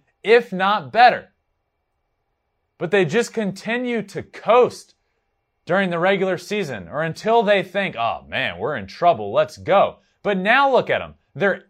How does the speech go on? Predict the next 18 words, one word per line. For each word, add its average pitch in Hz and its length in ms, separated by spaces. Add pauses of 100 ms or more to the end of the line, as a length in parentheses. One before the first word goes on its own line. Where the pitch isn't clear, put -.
eight 214 320
games 208 420
back 190 460 (360)
of 165 180
first 208 380
place. 233 600 (540)
Last 190 380
year 180 140
at 143 120
this 139 180
time, 151 540
when 143 140
they 156 100
were 151 100
doing 156 220
the 127 60
same 165 420
thing, 190 460